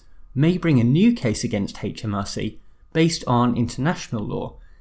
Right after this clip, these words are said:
and in particular the idea that they should not be subject to tax in two countries. Nevertheless, this is potentially going to represent a massive windfall for the government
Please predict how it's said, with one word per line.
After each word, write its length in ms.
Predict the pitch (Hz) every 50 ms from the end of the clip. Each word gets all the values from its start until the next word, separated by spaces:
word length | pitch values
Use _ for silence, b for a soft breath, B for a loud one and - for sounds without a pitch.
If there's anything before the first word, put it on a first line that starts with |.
| b
and 300 | - 123 123 127 123 127
in 140 | - 175 185
particular 540 | 180 - - - 240 240 - 170 135 113 107
the 180 | 98 - - -
idea 360 | 139 156 170 165 151 139 120
that 160 | 120 - -
they 120 | - 104
should 280 | 98 - - - 160 -
not 160 | 175 - -
be 80 | 196 185
subject 480 | - - 139 123 135 - - - -
to 80 | - -
tax 440 | - - - 143 - - - - -
in 220 | - 123 120 127
two 260 | - - - - -
countries. 600 | - - - - - - - - - - - - - _ _ _ _ _ _ _ _ _ _ _ _ _ _ _ _ _ -
Nevertheless, 520 | 135 165 190 233 240 226 175 139 104 - -
this 240 | - 170 170 -
is 80 | 190 -
potentially 580 | - - - - - 208 - - - - 233 226
going 220 | - 190 185 180
to 100 | - 190
represent 500 | 160 - - - - 120 - 104 98 - -
a 80 | 107
massive 520 | 110 104 131 156 175 170 - - 185 180 156
windfall 440 | 139 135 123 117 120 - 107 95 -
for 100 | - 98
the 100 | 107 101
government 440 | - 147 143 123 98 95 98 98